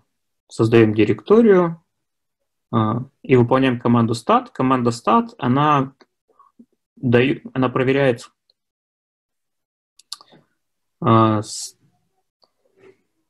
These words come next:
проверяет с-, э, метаинформацию директории или файла. И, и, соответственно, если файла нету или нету доступа, она возвращает нулевой код ошибки, а команда run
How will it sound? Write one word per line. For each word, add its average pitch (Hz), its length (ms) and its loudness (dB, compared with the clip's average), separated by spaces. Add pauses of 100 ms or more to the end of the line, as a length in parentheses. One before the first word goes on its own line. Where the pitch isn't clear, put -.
(260)
проверяет 131 440 0
с-, - 240 -20
э, 117 520 -2 (160)
метаинформацию 135 840 0
директории 123 880 -2
или 107 140 2
файла. 127 500 -2 (460)
И, 110 280 -2
и, 143 40 -2
соответственно, 127 1040 -2
если 117 840 0 (440)
файла 123 340 -2
нету 165 400 -4
или 113 100 0
нету 117 240 0
доступа, 120 720 -4 (320)
она 143 300 0
возвращает 127 560 -4
нулевой 127 280 0
код 120 200 -6
ошибки, 117 640 -6
а 117 360 2
команда 117 440 0
run 254 300 -4